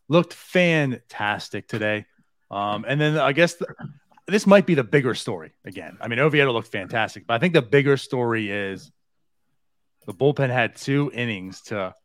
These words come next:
to not allow six runs, and they did that successfully. They even held down to zero runs. Zach Thompson came into the game. Two innings. Now, of course, he did give up a hit and a walk.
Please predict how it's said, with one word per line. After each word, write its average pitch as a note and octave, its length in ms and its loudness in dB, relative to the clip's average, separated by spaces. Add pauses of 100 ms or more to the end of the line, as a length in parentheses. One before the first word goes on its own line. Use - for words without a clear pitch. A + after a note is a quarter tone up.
(260)
to A#2+ 100 -4
not A#2+ 240 2
allow A#2+ 280 2
six - 400 -6
runs, F#2 520 -8 (460)
and G#2+ 120 -6
they A#2 100 0
did G3 280 6
that C3 280 4 (100)
successfully. C#3+ 800 2 (200)
They A2 140 -2
even C#3+ 180 2
held D#3+ 220 4
down F3 180 4
to F#3 80 2
zero F#3 400 4
runs. F#2 320 -2
Zach E3 240 0
Thompson B3 380 2
came E3+ 180 -2
into C3 120 0
the A#2 80 -4
game. G2+ 300 -6 (920)
Two A#3+ 280 0
innings. F3+ 460 0 (280)
Now, C#3 120 0
of C#3 100 -2
course, F3+ 220 2
he E3 40 -6
did D#3 120 -4
give D#3 120 0
up D3+ 60 0
a C#3+ 40 0
hit D3+ 280 2 (240)
and B2+ 100 -6
a A#2 60 0
walk. A2+ 400 2